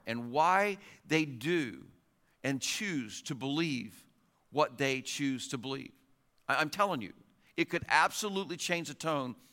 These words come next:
of how you relate to them. In fact,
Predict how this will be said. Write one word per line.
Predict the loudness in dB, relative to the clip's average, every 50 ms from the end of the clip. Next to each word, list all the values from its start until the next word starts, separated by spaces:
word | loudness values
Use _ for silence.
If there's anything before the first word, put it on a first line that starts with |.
| -14 -8 -6
of | -6 -4
how | 2 2 2 2
you | 2 -2 -4
relate | -4 -4 -4 -2 0 0 0 -2 -4
to | -12
them. | -10 -10 -10 -10 -12 -14 -18 -20 -10 -8
In | -8
fact, | 0 4 6 6 6 6 2 0 -8